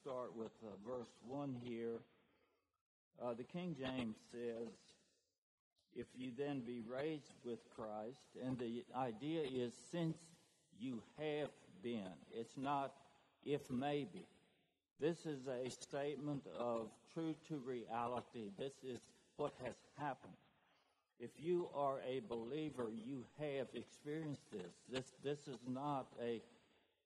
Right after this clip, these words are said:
maybe we did and maybe we didn't matter. It's an assumed reality.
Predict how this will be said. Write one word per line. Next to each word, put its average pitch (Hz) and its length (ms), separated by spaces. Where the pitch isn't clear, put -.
maybe 120 300
we 113 140
did 117 300
and 110 140
maybe 110 260
we 104 200
didn't 101 460
matter. 104 380
It's 110 160
an 117 120
assumed 143 640
reality. 113 760